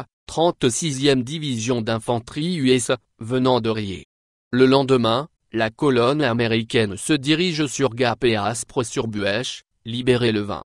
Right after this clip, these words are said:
La commune a été décorée, le onze novembre mille neuf cent quarante-huit,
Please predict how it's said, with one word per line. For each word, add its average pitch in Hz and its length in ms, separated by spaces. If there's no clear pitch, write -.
La 131 240
commune 120 440
a 135 120
été 107 260
décorée, 117 560
le 117 220
onze 120 380
novembre 117 560
mille 120 180
neuf 120 140
cent 113 180
quarante-huit, 123 800